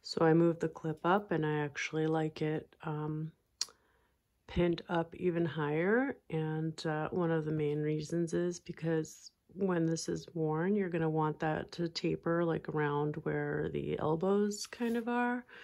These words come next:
and not, like, at their knees. Um, so, like I said, I've just put a little clip here. It's the end of my night tonight, plus I'm out of feathers, so I'm not really motivated anymore.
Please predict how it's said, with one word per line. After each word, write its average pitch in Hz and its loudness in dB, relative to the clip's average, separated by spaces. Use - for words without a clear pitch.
and 180 6
not, 147 4
like, 151 2
at - -2
their - -2
knees. 175 -4
Um, 165 0
so, 185 0
like 190 -4
I 180 -2
said, 180 -4
I've 175 -4
just 165 -6
put - -4
a 175 -2
little 170 -2
clip 175 -8
here. 254 -4
It's 180 -10
the 175 -8
end 170 -2
of 165 -4
my 156 -2
night 147 -4
tonight, 214 0
plus 165 -6
I'm - -2
out - -2
of 170 -6
feathers, 165 -2
so 170 -4
I'm 165 -2
not - -2
really 156 2
motivated 160 2
anymore. 196 2